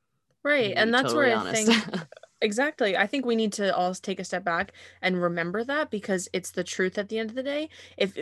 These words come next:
Speaker 1: think about it, would you post something where you didn't feel, would you post a picture that you thought wasn't one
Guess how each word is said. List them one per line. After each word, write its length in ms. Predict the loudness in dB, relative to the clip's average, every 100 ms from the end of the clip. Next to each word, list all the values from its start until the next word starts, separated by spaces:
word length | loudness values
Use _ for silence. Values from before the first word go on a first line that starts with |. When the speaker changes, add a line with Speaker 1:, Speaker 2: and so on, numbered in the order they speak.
| -2
Speaker 1:
think 180 | 2 4
about 180 | 4 4
it, 120 | 4
would 180 | 2 2
you 460 | 0 0 2 2 0
post 640 | 0 4 4 4 -4 -8 -6
something 720 | -2 0 -2 -4 -4 -4 -10 -14 -20 -4
where 440 | 2 6 6 4 2
you 260 | -2 -2
didn't 420 | 0 0 0 -4 -10
feel, 800 | -8 0 4 4 4 0 -2 -6 _
would 160 | 0 4
you 100 | 4
post 280 | 4 2 2
a 60 |
picture 420 | -2 -2 -2 -2 0
that 220 | -2 0
you 140 | -4
thought 360 | 0 0 0 2
wasn't 540 | 0 2 0 -4 -6
one 580 | -8 -2 -2 -2 -6